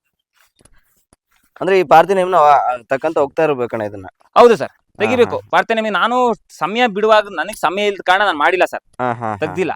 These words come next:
Speaker 2: ಆದ್ರೆ ತೆಗಿಬೇಕು.
Speaker 1: ಹಾ, ಅಣ್ಣ.
Speaker 2: ಯಾವುದೇ ಕಾರಣಕ್ಕೂ ಇದಕ್ಕೆ ಅಂತ ಟೈಮ್ ಕೊಡಿ, ಅದನ್ನೇ ಹೇಳ್ತಿರೋದು, ಟೈಮ್
Speaker 1: ಹ್ಮ್.
Speaker 2: ಕೊಡ್ಬೇಕು. ಇದಕ್ಕೆ ಅಂತ ಇಷ್ಟು ಟೈಮ್ ಅಂತ ಕೊಟ್ಟಾಗ
Speaker 1: ಹ್ಮ್,
Speaker 2: ಅದು ಸಾಧ್ಯ ಆಗುತ್ತೆ.
Speaker 1: ಹ್ಮ್, ಹ್ಮ್, ಹ್ಮ್. ನೀವು ಮೊದ್ಲು ಎಲ್ಲಾದ್ರೂ ತೋಟಕ್ಕೆ ಹೋಗಿ ನೋಡ್ಕೊಂಡ್ ಬಂದದ್ದು ಉಂಟಣ್ಣ ಇದನ್ನ?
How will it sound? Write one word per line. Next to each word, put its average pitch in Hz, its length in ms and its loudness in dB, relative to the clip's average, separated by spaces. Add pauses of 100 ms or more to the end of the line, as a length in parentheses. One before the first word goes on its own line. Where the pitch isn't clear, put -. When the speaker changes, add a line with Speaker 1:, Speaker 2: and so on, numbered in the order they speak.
Speaker 2:
ಆದ್ರೆ 202 140 -2
ತೆಗಿಬೇಕು. 208 480 -2 (240)
Speaker 1:
ಹಾ, 101 200 -6
ಅಣ್ಣ. 90 100 -10
Speaker 2:
ಯಾವುದೇ 196 280 0
ಕಾರಣಕ್ಕೂ 214 400 -2
ಇದಕ್ಕೆ 233 240 -2
ಅಂತ 254 120 0
ಟೈಮ್ 214 260 -2
ಕೊಡಿ, 190 160 -2
ಅದನ್ನೇ 240 220 -2
ಹೇಳ್ತಿರೋದು, 196 360 -2
ಟೈಮ್ 190 160 -4
Speaker 1:
ಹ್ಮ್. 233 100 -4
Speaker 2:
ಕೊಡ್ಬೇಕು. 180 360 -4 (100)
ಇದಕ್ಕೆ 147 280 -12
ಅಂತ 185 140 -4
ಇಷ್ಟು 165 280 -10
ಟೈಮ್ 180 220 -2
ಅಂತ 180 120 -6
ಕೊಟ್ಟಾಗ 147 300 -2
Speaker 1:
ಹ್ಮ್, 120 440 -8
Speaker 2:
ಅದು 127 100 -6
ಸಾಧ್ಯ 123 280 -4
ಆಗುತ್ತೆ. 98 260 -12
Speaker 1:
ಹ್ಮ್, 98 200 -14
ಹ್ಮ್, 95 160 -20
ಹ್ಮ್. 85 100 -20 (3500)
ನೀವು 190 160 0
ಮೊದ್ಲು 185 240 2
ಎಲ್ಲಾದ್ರೂ 180 320 4
ತೋಟಕ್ಕೆ 165 420 -2
ಹೋಗಿ 160 140 0
ನೋಡ್ಕೊಂಡ್ 156 340 -4
ಬಂದದ್ದು 135 300 -8
ಉಂಟಣ್ಣ 131 260 -4
ಇದನ್ನ? 104 300 -10